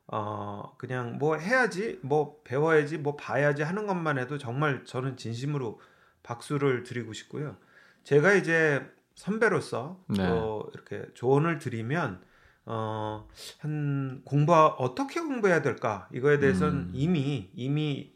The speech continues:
Speaker 1: 여기 공-, 이 방송을 듣고 있는 분을 비롯해서
Speaker 2: 네.
Speaker 1: 공부를 열심히 하고 계신 분들께 그냥 참고하시라고 말씀드릴게요.
Speaker 2: 네.
Speaker 1: 우선 그냥 습관이죠. 어쨌든 공부는 습관입니다. 그러니까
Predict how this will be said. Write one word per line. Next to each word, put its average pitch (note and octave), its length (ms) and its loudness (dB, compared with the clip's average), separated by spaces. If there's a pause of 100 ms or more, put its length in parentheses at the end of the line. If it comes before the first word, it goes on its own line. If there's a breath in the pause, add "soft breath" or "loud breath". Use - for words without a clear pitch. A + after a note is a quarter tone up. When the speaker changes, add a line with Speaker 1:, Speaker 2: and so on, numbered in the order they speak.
Speaker 1:
여기 B2+ 560 -4
공-, C3+ 260 -8
이 D3 340 -2
방송을 D3 440 0
듣고 D3 220 -4
있는 C#3 240 2
분을 B2+ 180 -6
비롯해서 A#2+ 760 -6
Speaker 2:
네. F2 320 0
Speaker 1:
공부를 C3+ 520 -2
열심히 C#3+ 360 -6
하고 C3+ 240 -2
계신 A#2 320 -8
분들께 G#2+ 440 -6
그냥 G#2+ 300 -10
참고하시라고 D3 760 -6
말씀드릴게요. F2 840 -2
Speaker 2:
네. D#2+ 300 -4 (840 loud breath)
Speaker 1:
우선 A3 640 -2 (160)
그냥 G3+ 280 0
습관이죠. G3+ 840 -2
어쨌든 F3 680 -2 (340)
공부는 C#3 640 -2 (100)
습관입니다. G2 880 -6 (280)
그러니까 C3+ 400 0